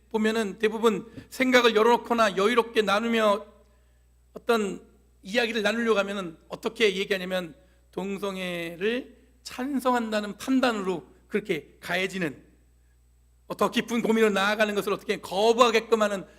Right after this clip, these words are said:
선입관들이 우리 안에 있습니다. 우리는 이것을 동성애라고 표현하지만 사실 여기에서는 애, 애자는 솔직히 이 이야기의 본질의 이야기가 아닙니다.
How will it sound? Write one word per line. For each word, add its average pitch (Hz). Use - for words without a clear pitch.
선입관들이 247
우리 180
안에 170
있습니다. 160
우리는 233
이것을 226
동성애라고 233
표현하지만 214
사실 208
여기에서는 196
애, 185
애자는 208
솔직히 202
이 202
이야기의 196
본질의 190
이야기가 175
아닙니다. 151